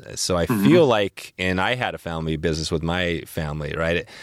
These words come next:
Speaker 1: it seems like that's what makes fly fishing and tying one of those special places, that there's a lot more of that than there is the corporate thing. Do you,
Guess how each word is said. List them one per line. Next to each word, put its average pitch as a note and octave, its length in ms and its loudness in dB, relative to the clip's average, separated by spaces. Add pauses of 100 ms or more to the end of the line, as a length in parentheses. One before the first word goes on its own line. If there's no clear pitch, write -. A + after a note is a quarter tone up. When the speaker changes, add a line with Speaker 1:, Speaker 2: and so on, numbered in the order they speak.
(240)
Speaker 1:
it G2+ 80 0
seems A#3 240 2
like E3+ 200 2
that's C3 220 -2
what C#3+ 140 2
makes A2 400 2
fly G#2 280 0
fishing G#2 380 0
and F2 120 0
tying F#2+ 500 -2
one F2+ 140 2
of F2 80 0
those E2 160 0
special F2 360 -2
places, E2+ 440 -2
that D#2+ 160 -2
there's E2 160 0
a E2 40 0
lot E2+ 280 0
more F#2 240 2
of D#2+ 220 0
that E2+ 240 0
than D#2+ 160 -2
there D#2+ 120 0
is D#2 220 -2
the E2 100 -8
corporate D#2+ 400 -4
thing. D#2+ 200 -4
Do F2 80 0
you, F#2 140 2